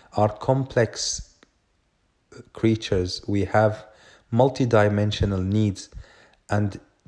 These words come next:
just focusing on the pathology, on the physical aspect of the illness,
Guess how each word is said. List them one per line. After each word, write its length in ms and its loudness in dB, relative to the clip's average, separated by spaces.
just 400 0
focusing 680 4
on 160 2
the 400 0
pathology, 640 2
on 220 -2
the 360 -2
physical 520 0
aspect 560 -2
of 160 -2
the 120 -2
illness, 540 0